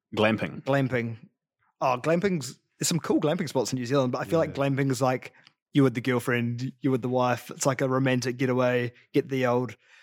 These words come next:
Speaker 2: pizza oven out and the, the outdoor bath and gaze away into the, the sunset. Yeah, I went on one last year actually and singed my hair in a pizza oven, so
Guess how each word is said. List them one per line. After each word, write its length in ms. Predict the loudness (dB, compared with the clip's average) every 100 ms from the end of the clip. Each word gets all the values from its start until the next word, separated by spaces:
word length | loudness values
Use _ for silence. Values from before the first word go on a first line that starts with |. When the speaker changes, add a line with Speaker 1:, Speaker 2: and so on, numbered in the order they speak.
| _ -2
Speaker 2:
pizza 300 | -2 0 -2
oven 240 | 0 0
out 340 | 2 2 0 -2
and 380 | -2 0 -2 0
the, 200 | 2 2 0
the 160 | 0
outdoor 300 | 0 0 -2
bath 520 | 0 2 2 0 -2 -2
and 220 | 0 0
gaze 300 | 0 0 0
away 280 | 0 0 0
into 220 | 0 0
the, 120 | -2 -2 -8 -20 -20 -12 -6
the 80 | 0
sunset. 520 | 0 0 2 0 0
Yeah, 280 | 0 0 -2 -2
I 40 |
went 100 | 0
on 60 | 2
one 340 | 0 -4 -8
last 320 | 0 2 2
year 100 | 0 -2
actually 160 | 0
and 120 | -2
singed 380 | 0 0 0 0
my 140 | -2 0
hair 200 | 0 0
in 80 |
a 60 | -2
pizza 300 | -2 0 2
oven, 240 | 2 -2
so 300 | -2 0 2